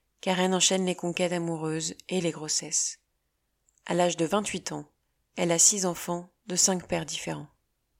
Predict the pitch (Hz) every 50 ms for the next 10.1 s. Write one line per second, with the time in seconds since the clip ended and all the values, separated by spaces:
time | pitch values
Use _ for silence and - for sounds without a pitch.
0 | _ _ _ _ _ _ _ _ _ _ _ _ _ _ _ - - - - _
1 | _ _ _ _ - - 202 180 202 202 208 208 202 - - 240 240 240 226 202
2 | 185 196 185 - - 214 226 226 - - - - - - 208 196 190 185 180 170
3 | 165 156 160 156 160 - - 175 170 175 180 180 180 175 - 202 180 175 156 143
4 | - 202 196 185 185 180 - - 202 208 208 202 190 170 165 185 - - 185 160
5 | - 190 180 175 175 175 180 190 185 175 165 160 170 151 180 175 170 170 - -
6 | - - 160 - - - - - - _ _ _ _ _ _ _ _ _ _ _
7 | _ _ _ _ _ _ _ _ _ _ _ - - - 196 190 - 202 196 202
8 | 190 180 - - 180 170 175 170 165 175 170 - - 196 208 226 - - - -
9 | _ _ _ _ - - - - - - - - - - 196 180 175 175 180 180
10 | 180